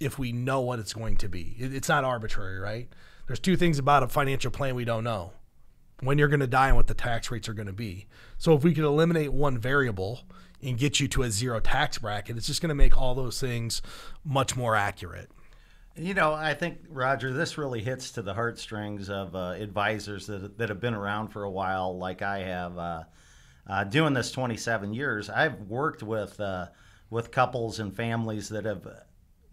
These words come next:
Speaker 2: done such a good job saving money, uh, pre-tax in their four oh one Ks. And, uh, the bad part about being an advisor for a long time is you have to settle estates each year. And, uh,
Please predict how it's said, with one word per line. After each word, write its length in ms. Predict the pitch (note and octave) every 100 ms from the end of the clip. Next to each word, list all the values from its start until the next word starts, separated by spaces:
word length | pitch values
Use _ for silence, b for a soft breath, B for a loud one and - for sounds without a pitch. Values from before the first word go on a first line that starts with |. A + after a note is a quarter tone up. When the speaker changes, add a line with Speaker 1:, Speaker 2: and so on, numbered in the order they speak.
| A2
Speaker 2:
done 320 | C3+ C#3+ C#3
such 300 | C3+ D#3+ -
a 40 |
good 240 | A2 B2 B2
job 400 | G#2 G#2+ G#2 F2
saving 460 | - A2 G2 F#2+
money, 520 | G2 G#2+ G#2+ F#2+ F#2 b b b b b -
uh, 240 | G2+ G2
pre-tax 840 | F#2+ C#3 B2+ A#2+ A2+ G2 F#2 -
in 80 | G#2
their 160 | G2 F#2
four 240 | A2 A2+
oh 60 | G2+
one 220 | G2+ F#2+
Ks. 480 | A2+ A2 F#2+ F#2 F#2
And, 280 | G#2 G#2 G#2+
uh, 200 | G#2+ F#2+ B B
the 120 | C3+
bad 280 | A#2 F#3+ F3
part 220 | F3+ F3
about 320 | C#3+ C3+ B2 A2+
being 320 | D3 D3 C3
an 80 | A#2
advisor 640 | F#2+ G#2+ A#2+ C3 B2 G#2+
for 160 | F#2 A2+
a 80 | G#2
long 320 | G#2 G2+ G2+
time 320 | A2 G#2 G2+
is 160 | G2 G#2+
you 120 | A#2+
have 160 | A#2+
to 60 | -
settle 440 | - B2 A#2 G#2
estates 480 | F#2 - A2+ A2+ -
each 240 | B2 A#2 A#2+
year. 320 | A#2 A#2 A#2 B B B B B
And, 340 | A2+ A#2 A#2 A2+
uh, 320 | A2+ A2